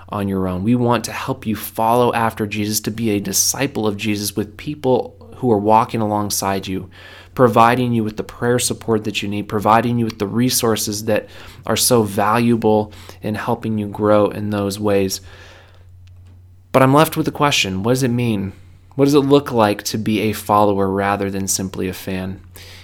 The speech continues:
And I know that for me in my own life, there are steps that I want to make in order to know God more deeply, to love others more completely, and to live life more fully, just like we talk about as a church. I want to know Jesus on a more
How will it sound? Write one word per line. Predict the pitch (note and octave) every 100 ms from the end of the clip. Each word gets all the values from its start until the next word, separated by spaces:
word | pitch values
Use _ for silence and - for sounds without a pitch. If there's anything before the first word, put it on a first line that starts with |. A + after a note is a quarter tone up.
| -
And | A2
I | G#2+
know | A2
that | A2 G#2
for | - A2
me | G#2 A2 A#2
in | A2
my | G#2 G#2 G#2
own | G#2 G#2+ G#2
life, | G2+ G2+ G2
there | G#2+ G#2
are | G2+
steps | - - A#2+ - -
that | G#2
I | G#2
want | A2+ A2+ G#2+
to | -
make | G#2 G#2 A#2 A#2
in | G#2 F2
order | A2+ A2 G#2+
to | - A2+ G2+ G2 - - -
know | A#2 A2+
God | A2+ G#2 A2
more | G#2+ G2
deeply, | G2 G#2+ G#2+ A2 G#2
to | G#2+ G2+
love | G#2 G#2+ A2
others | - A#2 A2+ A2
more | A2 G2
completely, | G#2 G2 - G#2 G#2 G#2
and | F#2+
to | G2
live | G2+ G#2+ G#2
life | G#2 G2+ G2
more | G#2 G2
fully, | - G#2 G#2 G2 - - - - -
just | - B2+
like | C3 A2+
we | A2+
talk | - A2 G#2+
about | G#2+ G2+
as | G2 G2
a | F#2+
church. | - G#2 - - - - - -
I | A2
want | A2+ A#2
to | A2
know | G#2 A2 A2+ A2
Jesus | G#2 A2 G#2+ G#2+
on | G2+
a |
more | G2 G2 G2